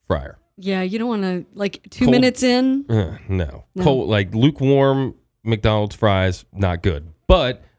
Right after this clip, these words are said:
Speaker 1: lukewarm Wendy's fries,
Speaker 2: Mm-hmm.
Speaker 1: fantastic.
Speaker 2: I enjoy the McDonald's fries. I enjoy the Dairy Queen fries, but you have to salt them yourself,
Speaker 1: Yeah.
Speaker 2: usually.
Speaker 1: <laughs> Yeah, that is always a, uh,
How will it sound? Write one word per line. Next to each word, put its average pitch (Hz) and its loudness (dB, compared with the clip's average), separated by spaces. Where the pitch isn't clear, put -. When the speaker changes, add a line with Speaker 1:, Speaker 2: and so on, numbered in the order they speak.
Speaker 1:
lukewarm 107 2
Wendy's 117 0
fries, 80 -2
Speaker 2:
Mm-hmm. 170 -14
Speaker 1:
fantastic. 80 -6
Speaker 2:
I 208 0
enjoy 220 0
the 196 -6
McDonald's 190 -4
fries. 233 -4
I 196 -2
enjoy 190 -2
the 185 -2
Dairy 190 0
Queen 220 -2
fries, 180 -2
but - -10
you 185 -2
have 175 -4
to 170 -8
salt - -4
them 180 -4
yourself, - -4
Speaker 1:
Yeah. 98 2
Speaker 2:
usually. 220 2
Speaker 1:
<laughs> - -12
Yeah, 196 2
that 156 2
is 151 2
always 127 4
a, 113 4
uh, 104 2